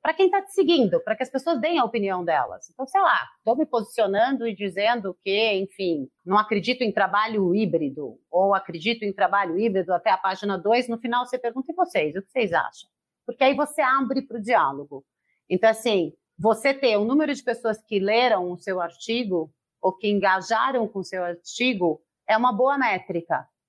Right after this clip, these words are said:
Mas, se você não abrir pro diálogo, talvez você,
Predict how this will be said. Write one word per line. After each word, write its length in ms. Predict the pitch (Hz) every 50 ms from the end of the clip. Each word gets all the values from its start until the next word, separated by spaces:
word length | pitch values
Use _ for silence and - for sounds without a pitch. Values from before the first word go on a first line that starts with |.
| _ _ _ _ _ _
Mas, 540 | 214 233 262 311 339 311 262 196 - - - -
se 140 | - - 226
você 300 | - 240 240 - 294 302
não 140 | 339 330
abrir 300 | 311 277 220 226 214 220
pro 180 | 220 - 214 208
diálogo, 760 | 175 175 214 202 226 269 294 262 214 190 175 170 175 170 165 - _ _
talvez 640 | - 240 226 226 233 185 196 240 247 254 277 277 277
você, 800 | 202 208 254 277 277 269 - - - 254 247 247 254 262 262 269